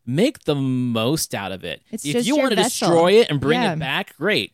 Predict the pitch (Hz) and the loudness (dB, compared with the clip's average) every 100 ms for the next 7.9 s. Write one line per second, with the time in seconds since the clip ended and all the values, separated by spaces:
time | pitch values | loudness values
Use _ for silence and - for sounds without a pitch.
0 | - 247 277 151 151 180 170 180 147 131 | -6 -2 0 0 -2 -2 0 -2 -2 -2
1 | - 175 175 160 175 170 175 165 185 151 | 2 2 0 -4 -4 -2 0 0 0 0
2 | 135 113 147 147 170 165 170 170 160 147 | -2 0 -2 -2 -2 0 0 0 0 0
3 | 135 123 135 135 123 123 110 104 - 117 | -2 -2 -4 -4 -4 -6 -6 -6 -6 -4
4 | 127 107 110 117 110 123 123 104 - 127 | -2 -4 -4 -4 -4 -2 -2 -4 -4 -4
5 | 131 143 139 143 185 233 269 226 160 180 | -2 -2 -2 -2 0 2 4 4 2 -2
6 | 202 196 185 127 92 85 302 320 - 320 | 4 6 6 4 -2 -6 -8 -8 -6 -4
7 | 254 170 147 156 160 151 151 139 143 | -4 -4 -4 -4 -4 -4 -2 -2 -2